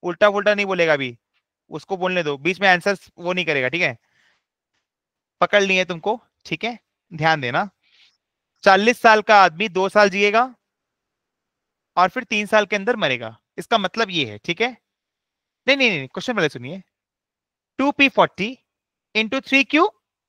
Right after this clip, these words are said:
पांच ऑप्शन है। सर, ठीक है,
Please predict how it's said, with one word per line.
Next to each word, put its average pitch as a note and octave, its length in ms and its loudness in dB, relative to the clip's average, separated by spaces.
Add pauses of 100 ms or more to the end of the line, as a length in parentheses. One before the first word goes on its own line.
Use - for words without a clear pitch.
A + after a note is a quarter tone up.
(2250)
पांच B3 280 6
ऑप्शन E3 300 0
है। A3 180 -4 (1700)
सर, B3+ 140 2
ठीक - 280 -8
है, A#2 80 -10